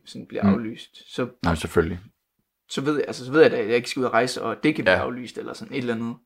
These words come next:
Speaker 2: Helt sikkert.
Speaker 1: Øh,
Speaker 2: Ja.
Speaker 1: så på den måde, synes jeg, det,
Speaker 2: Ja, det er du ret i.
Speaker 1: det er meget fint.
Speaker 2: Niels, måske er der ikke,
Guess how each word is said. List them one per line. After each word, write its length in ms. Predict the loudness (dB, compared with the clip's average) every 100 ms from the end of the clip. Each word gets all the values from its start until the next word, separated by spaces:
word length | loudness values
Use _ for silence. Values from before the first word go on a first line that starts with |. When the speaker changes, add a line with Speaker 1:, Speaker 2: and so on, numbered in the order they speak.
| _ _ _ _ -2
Speaker 2:
Helt 120 | 0
sikkert. 200 | 0 -2
Speaker 1:
Øh, 80 | -2 -8 -12 _ _ -2
Speaker 2:
Ja. 40 | 0
Speaker 1:
så 80 | 0 -4 _
på 60 | -2
den 160 | 0 2
måde, 240 | 0 -2 -8 _ -20
synes 180 | -12
jeg, 120 | -10 -4
det, 80 |
Speaker 2:
Ja, 80 | -2
det 80 | 2
er 40 | 4
du 60 |
ret 140 | 4 2
i. 40 |
Speaker 1:
det 80 | 0
er 40 | -4
meget 180 | -10
fint. 180 | -12 -16 _ _ _ -20 -20 _ _ _ _ _ _ 4
Speaker 2:
Niels, 200 | 4 4
måske 220 | 2 8
er 40 |
der 120 | 10 10
ikke, 240 | 8 6